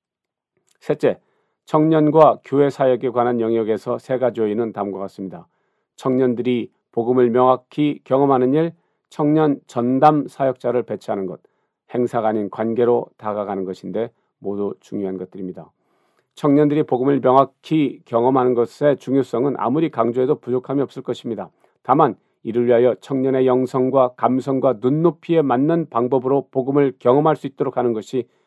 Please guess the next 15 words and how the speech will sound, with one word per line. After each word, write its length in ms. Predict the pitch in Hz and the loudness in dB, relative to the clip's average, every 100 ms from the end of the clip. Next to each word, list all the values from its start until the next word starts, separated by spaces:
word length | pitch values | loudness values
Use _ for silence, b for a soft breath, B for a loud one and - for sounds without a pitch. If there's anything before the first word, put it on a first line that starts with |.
| _ _ | _ _
중요할 260 | 123 117 | -2 -2
것입니다. 480 | - - 95 92 87 _ _ _ _ | -2 -8 -8 -10 -12 _ _ _ _
팬데믹 440 | 147 151 156 156 | 0 2 4 2
상황에서 680 | - 147 147 143 135 156 160 - _ _ _ _ _ _ _ _ _ _ | 2 4 6 4 2 2 0 -4 _ _ _ _ _ _ _ _ _ _
한국에서 560 | 165 175 156 135 101 | 0 4 4 4 0
특별히 360 | - _ 127 120 | -6 _ 2 2
청년의 500 | - 156 156 151 147 | 0 0 2 2 0
고독사가 640 | - 139 165 - 147 143 | 0 0 0 0 2 4
늘어나고 420 | 143 139 135 120 110 | 4 2 2 0 -2
있습니다. 460 | - 104 90 85 | -4 -8 -10 -14
직업이 480 | _ 135 127 135 139 | _ -6 0 2 2
없는 260 | 131 135 131 | 2 2 0
청년들이 520 | 139 135 135 135 139 | 0 0 0 0 -2
혼자 340 | 131 151 143 | -2 0 0
살면서 520 | 135 139 135 127 147 | 2 0 0 0 -2